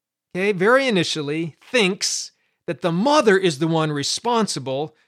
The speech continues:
for inflicting that pain on his hand. I mean, how else could the mother have known? The mother said, "Don't touch that or you'll get burned." Little boy hears it as a threat.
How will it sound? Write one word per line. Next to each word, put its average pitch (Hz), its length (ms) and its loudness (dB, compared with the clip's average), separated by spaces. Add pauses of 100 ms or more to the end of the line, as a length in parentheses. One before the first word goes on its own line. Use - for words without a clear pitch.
(160)
for 165 260 0
inflicting 175 800 -4
that 160 240 -2
pain 196 400 -2
on 170 200 -2
his 180 180 -2
hand. 220 280 -4
I 160 60 0
mean, 185 160 -2
how 214 280 -4
else 233 320 0
could 185 180 -6
the 190 80 -2
mother 214 260 0
have 180 180 -4
known? 214 520 0 (360)
The 160 60 -10
mother 233 240 0
said, 247 420 -2 (300)
"Don't 185 240 -2
touch 226 240 -4
that 214 260 -2
or 214 360 4
you'll 190 180 2
get 170 240 -4
burned." 240 300 2
Little 190 200 0
boy 226 360 0
hears 185 260 -2
it 190 80 -4
as 175 180 -4
a 160 80 -4
threat. 240 460 -4